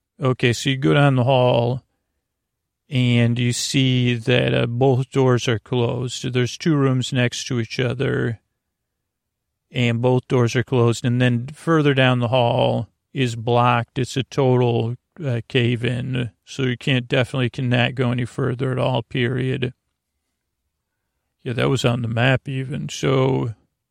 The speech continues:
should we try to open this first door, or l-, let's listen at the doors? Okay, so you listen at the doors and you don't hear any, you hear, like, maybe a little bit clicking, but nothing else.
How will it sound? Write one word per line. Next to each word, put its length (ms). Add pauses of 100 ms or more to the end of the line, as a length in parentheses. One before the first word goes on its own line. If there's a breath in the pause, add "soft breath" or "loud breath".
(160)
should 220
we 100
try 400
to 60
open 320
this 200
first 460
door, 440
or 180
l-, 280
let's 220
listen 380
at 160
the 80
doors? 840 (1400)
Okay, 280
so 160
you 80
listen 380
at 160
the 100
doors 520
and 80
you 120
don't 360
hear 360
any, 240
you 440
hear, 200
like, 240
maybe 260
a 80
little 300
bit 400
clicking, 800
but 180
nothing 560
else. 680